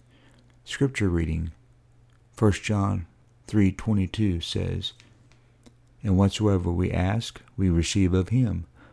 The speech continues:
because we keep his commandments and do those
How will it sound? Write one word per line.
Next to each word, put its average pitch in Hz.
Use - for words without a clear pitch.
because 90
we 90
keep -
his 95
commandments 95
and 95
do 92
those 92